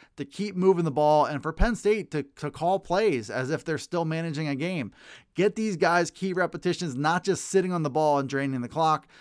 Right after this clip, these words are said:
I think Penn State will continue scoring even without Sean Clifford on the field. You've seen their depth at running back as well. I think that this is a group that can keep scoring, and I think there will be some pride on the line for this Penn State defense, even if it's the backups,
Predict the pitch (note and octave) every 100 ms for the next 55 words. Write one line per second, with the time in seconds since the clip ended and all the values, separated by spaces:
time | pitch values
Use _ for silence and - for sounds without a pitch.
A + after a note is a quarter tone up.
0 | - - - C3 D#3+ D3+ D#3 D#3 C3+ B2
1 | - C#3 - E3+ F3+ D#3 - C#3+ C3+ C3
2 | B2 D#3+ F3 D3 C#3 B2 C#3+ C3 A#2+ C#3
3 | B2+ B2+ A#2+ A2 B2+ B2 A#2+ - - -
4 | A#2+ G2+ D#3+ C#3+ A#2+ C3 C3 B2 A#2+ B2+
5 | C3+ B2+ B2 B2 G#2+ B2+ A#2 A#2+ C#3+ C#3
6 | C#3+ C3 D3 C#3+ C#3 C3+ C#3 C#3+ B2 -
7 | B2 - E3+ - - E3+ E3+ E3 C#3+ -
8 | - _ E3 F#3 A#3+ B3+ C4 A#3+ A#3 -
9 | F3 - F#3 G3+ A3 G3+ F3 D#3+ D#3+ E3
10 | D#3 D3 C#3+ C#3+ D3+ D3+ - C#3+ B2+ B2+
11 | E3+ - C3 A2+ G#2 D3 E3+ F3 D#3 -
12 | C#3 C#3 C3+ D3 B2+ -